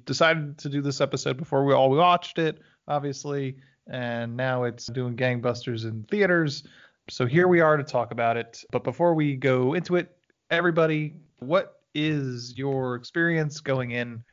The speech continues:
with Sonic the Hedgehog? And we'll start with, uh, we'll start with a guest. Tom,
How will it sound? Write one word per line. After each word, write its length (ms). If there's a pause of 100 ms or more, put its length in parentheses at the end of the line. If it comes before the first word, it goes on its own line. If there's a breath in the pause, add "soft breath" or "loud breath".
(120)
with 580 (240)
Sonic 340
the 80
Hedgehog? 380
And 100
we'll 120
start 400
with, 180 (160)
uh, 260
we'll 100
start 220
with 120
a 60
guest. 340
Tom, 480